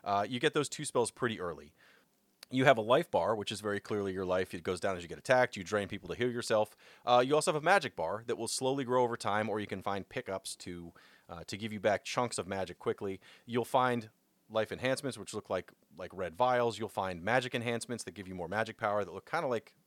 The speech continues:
triangle runes. Uh, I mean, it's, it's a very standard, if you've played a game like Diablo or, or, like, Baldur's Gate or one of those kind of games, it's that view and that kind of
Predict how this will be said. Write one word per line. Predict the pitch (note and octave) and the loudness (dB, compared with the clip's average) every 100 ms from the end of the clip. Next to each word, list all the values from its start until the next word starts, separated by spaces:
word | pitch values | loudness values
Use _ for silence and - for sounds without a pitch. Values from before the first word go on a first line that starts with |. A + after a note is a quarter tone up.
| _ - | _ -8
triangle | A2 A2 G#2 E2 | -4 -2 -4 -6
runes. | G2+ G2+ G2+ G2+ - _ - - - - | -4 -4 -4 -8 -12 _ -20 -20 -20 -6
Uh, | G2 G#2+ | -4 0
I | |
mean, | D#3 F3 | 0 0
it's, | - F3 | 0 -2
it's | D#3+ | 0
a | D#3+ | 2
very | C3+ E3+ G3 E3+ | 4 4 4 -2
standard, | - D#3 C#3+ B2+ G#2+ | -2 -2 0 -2 -4
if | A#2 A2+ | -8 -10
you've | - | -6
played | D#3+ E3 | -2 0
a | |
game | C#3+ C3 | 0 0
like | B2 - | 0 0
Diablo | A#2+ A2+ A2+ A2 | 2 2 2 -2
or, | F#2+ E2+ D2 | -2 -6 -8
or, | D#2+ D#2 | -12 -14
like, | D#2 - _ | -14 -18 _
Baldur's | A2+ G#2+ G#2 F#2+ | 0 0 -2 -4
Gate | G2+ G2 | -4 -4
or | E2+ | -4
one | F#2 | -6
of | F2+ | -6
those | F2+ | -6
kind | - F2+ | -6 -8
of | E2 | -8
games, | E2+ F#2+ | -10 -10
it's | B2 A2+ | -8 2
that | B2+ A2+ | 2 2
view | A2 A#2 A2+ | -4 -2 -2
and | G2 | -2
that | G#2 - | -6 -8
kind | G#2+ | -8
of | F#2+ | -8